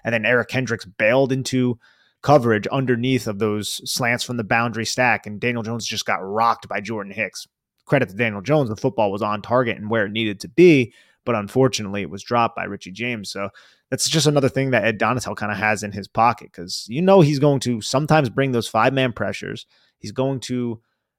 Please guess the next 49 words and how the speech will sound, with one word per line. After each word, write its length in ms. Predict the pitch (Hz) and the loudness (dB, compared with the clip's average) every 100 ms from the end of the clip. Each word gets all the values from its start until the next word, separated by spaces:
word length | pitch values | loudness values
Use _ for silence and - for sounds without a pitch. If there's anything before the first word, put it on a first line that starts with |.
| _ _ _ | _ _ _
do 100 | 127 | 4
what 120 | 185 | 4
Wink 160 | 220 196 | 6 4
Martindale 340 | 180 180 131 | 4 6 4
does 200 | 113 113 | 4 2
to 100 | - | 0
manipulate 480 | 110 117 147 151 139 | -4 -4 0 2 2
the 60 | - | 0
protection. 720 | - - - 123 - 113 113 _ | -10 -8 -4 -4 -4 -8 -10 _
He's 120 | 120 | -2
also 200 | 143 160 | 2 2
gonna 160 | 151 151 | 0 -4
run 120 | 131 | -2
a 60 | 123 | -2
lot 120 | 104 | -4
of 100 | - | -6
twists. 640 | - 143 120 - - - - | -4 -2 0 -4 -12 -14 -8
And 80 | 131 | -6
when 80 | 123 | -4
you 80 | |
have 380 | 113 113 139 160 | -4 0 2 2
the 80 | 127 | 0
vulnerability 800 | 107 131 135 120 101 123 135 143 | -2 -2 -2 -2 -2 0 0 -2
like 240 | 113 107 | -4 -4
Evan 200 | 117 117 | -4 -4
Neal 300 | 107 120 131 - | -4 -4 -4 -2
is, 400 | 127 151 175 - | -2 -2 -6 -14
like 140 | - 101 | -16 -16
what, 140 | 95 - _ _ | -16 -20 _ _
how 160 | 104 113 | -6 -2
Evan 180 | 117 120 | -2 -2
Neal 140 | 113 | -4
played 300 | 101 113 117 | -6 -2 0
against 200 | 117 110 | -2 -6
the 60 | 101 | -6
Philadelphia 500 | 120 117 117 110 107 | -2 0 0 -2 -6
Eagles 460 | 104 110 143 151 127 | -6 -4 -2 -2 -4
and 140 | 107 | -8
how 160 | 104 107 | -4 -2
Evan 160 | 107 | -2
Neal 160 | 110 107 | -4 -6
played 240 | - 110 | -4 -2
against 200 | 110 110 | -2 -6
the 60 | 107 | -6
Vikings 480 | 101 104 135 139 104 | -4 -4 -4 -8 -8
in 80 | |
their 120 | 101 98 | -8 -8
first 340 | - 117 - | -2 -2 -2
matchup, 500 | 113 160 - 120 107 | 0 0 2 0 -2